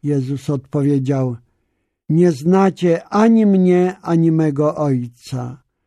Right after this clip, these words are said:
Gdybyście mnie znali, znalibyście też mego Ojca". Wypowiedzi te wyrzekł w skarbcu, gdy nauczał w świątyni, ale nikt go nie pochwycił, bo jeszcze nie nadeszła jego godzina.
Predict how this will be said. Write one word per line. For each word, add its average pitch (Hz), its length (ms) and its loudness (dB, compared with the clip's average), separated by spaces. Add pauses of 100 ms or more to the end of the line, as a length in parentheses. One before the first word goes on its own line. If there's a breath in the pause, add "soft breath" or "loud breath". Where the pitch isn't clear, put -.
(420)
Gdybyście 160 720 0
mnie 196 380 2
znali, 156 600 0
znalibyście 185 960 -2
też 156 420 -4
mego 139 440 -4
Ojca". 127 760 -8 (1160)
Wypowiedzi 156 680 -2
te 185 180 -2
wyrzekł 165 640 -4
w - 80 -20
skarbcu, 139 1000 -6 (120)
gdy 135 300 -2
nauczał 135 600 -2
w - 60 -16
świątyni, 135 720 -2 (300 soft breath)
ale 139 220 0
nikt 185 340 -2
go 185 120 0
nie 180 160 0
pochwycił, 214 760 -6
bo 165 200 -4
jeszcze 156 460 -4
nie 151 180 0
nadeszła 156 680 -4
jego 139 340 -4
godzina. 120 680 -6